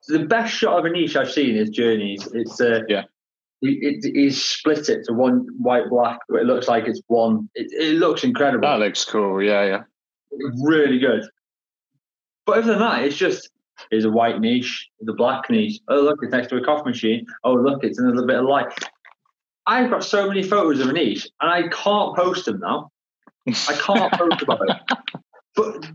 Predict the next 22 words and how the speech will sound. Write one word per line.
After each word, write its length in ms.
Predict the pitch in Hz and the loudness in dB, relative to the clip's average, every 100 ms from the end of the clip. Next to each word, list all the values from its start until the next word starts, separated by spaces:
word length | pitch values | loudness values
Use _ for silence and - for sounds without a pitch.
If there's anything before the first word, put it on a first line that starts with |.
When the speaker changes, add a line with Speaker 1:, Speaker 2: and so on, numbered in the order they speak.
| 202 | -2
Speaker 1:
this 200 | 233 220 | 0 2
is 80 | 214 | 2
what 220 | 214 180 | 2 2
annoys 260 | 202 220 | 2 2
me, 100 | 190 | 0
though. 220 | 139 95 - _ | 0 0 -4 _
Nobody 720 | 117 147 185 190 185 175 160 147 139 - - 160 - | -2 0 2 2 2 4 4 4 0 -6 -6 -6 -4
admits 500 | 131 123 156 - - 494 622 - 605 554 554 539 554 - - | -2 2 0 0 -4 -2 -2 -4 -8 -6 -6 -8 -10 -12 -2
that 200 | 139 - | 0 0
it's 100 | - | -2
been 220 | 139 123 | -2 0
gifted 400 | 113 160 - 170 | 0 -2 2 2
or 140 | 135 107 | 4 2
it's 80 | |
advertised. 800 | 123 147 147 160 156 165 170 - - | 2 0 0 0 2 2 0 -8 -2
Speaker 2:
Yeah, 400 | 101 104 98 95 | 2 4 2 2
Speaker 1:
It's 180 | 127 127 | 0 2
Speaker 2:
which 180 | 131 135 | 2 4
Speaker 1:
just, 320 | 117 - - _ _ _ _ _ _ - | 2 -2 -10 _ _ _ _ _ _ -2
"Got 120 | 107 | 2
a 60 | 110 | 4
niche. 320 | 135 123 - | 2 0 -8